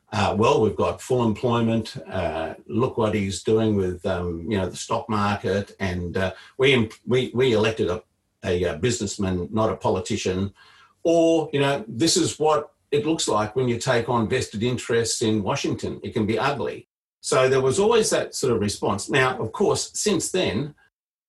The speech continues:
the political map or, has changed in the sense that we now have two hundred thousand dead Americans as a result of coronavirus. And of course, unemployment has gone through the roof,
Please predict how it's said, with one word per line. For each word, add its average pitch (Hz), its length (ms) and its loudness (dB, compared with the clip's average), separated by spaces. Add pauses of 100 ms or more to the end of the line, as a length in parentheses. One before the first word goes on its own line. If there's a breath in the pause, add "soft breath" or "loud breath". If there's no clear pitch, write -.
(140)
the 127 160 -2
political 170 460 2
map 113 380 2 (120)
or, 95 380 2
has 104 300 0
changed 98 640 -4
in 117 140 2
the 101 80 2
sense 110 400 -2
that 104 360 0
we 113 240 -2
now 110 220 2
have 104 240 -2
two - 180 0
hundred 101 300 -2
thousand 95 680 -4
dead 104 140 0
Americans 95 640 -2
as 104 140 -6
a 104 60 -2
result 95 380 -2
of 90 40 -10
coronavirus. 92 1000 -4 (1080 loud breath)
And 127 140 2
of 110 100 0
course, - 460 -2
unemployment 113 600 0
has 90 160 -2
gone 90 240 -4
through 104 240 -2
the 90 100 -4
roof, 208 420 0